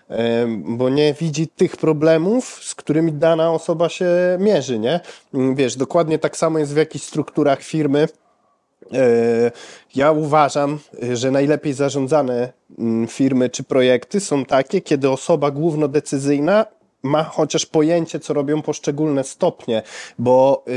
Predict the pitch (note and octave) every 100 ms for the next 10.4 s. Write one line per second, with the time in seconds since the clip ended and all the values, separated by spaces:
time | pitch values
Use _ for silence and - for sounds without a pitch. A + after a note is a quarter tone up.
0 | B2+ D#3 - B3+ B3 F#3+ D#3 D3+ F3+ F#3+
1 | D#3 - E3 D3+ A3+ G#3+ A3 A#3 - A3
2 | G3 F3 D#3 - - - G3 F3+ E3+ D3+
3 | - D#3+ F#3 E3+ F3 G3 G3+ - E3 D3+
4 | D3+ - G#3 G3+ G#3 G3 D#3+ E3+ F3 -
5 | D#3+ E3 D#3+ D#3 D#3 D3+ D3+ - D#3 D#3+
6 | B2+ B2 C3+ C3+ C3+ - - - A2+ C#3+
7 | D3 C#3+ C3 - G#2+ C3 C3 B2+ - -
8 | D3+ D3+ - E3 - - D#3+ - G3+ G3
9 | - C3+ C#3+ D3+ D#3+ - D#3+ - D#3 E3
10 | F3 D3 F#3